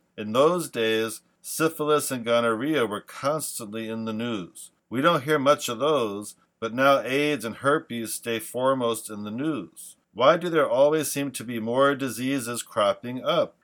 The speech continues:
As cures are being discovered, why don't we finally run out of diseases to cure?"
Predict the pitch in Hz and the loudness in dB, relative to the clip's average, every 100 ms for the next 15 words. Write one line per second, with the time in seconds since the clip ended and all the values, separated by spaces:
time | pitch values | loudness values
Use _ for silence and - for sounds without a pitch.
0 | - 110 - - 147 156 165 147 147 123 | -4 -2 -2 -6 0 4 4 4 0 0
1 | 135 127 117 - - 160 165 120 107 101 | -4 -4 -6 -8 -2 0 0 -2 -2 -6
2 | _ _ 113 143 156 135 139 120 - 139 | _ _ 4 4 4 -2 -6 -6 -4 -4
3 | 143 151 156 143 131 131 117 120 120 104 | -4 -6 -4 0 2 2 4 4 4 -2
4 | 113 104 143 160 131 107 104 - 135 - | -8 -4 0 0 0 -4 -6 -10 -14 -10
5 | 151 175 143 82 - | -6 -2 -2 -4 -10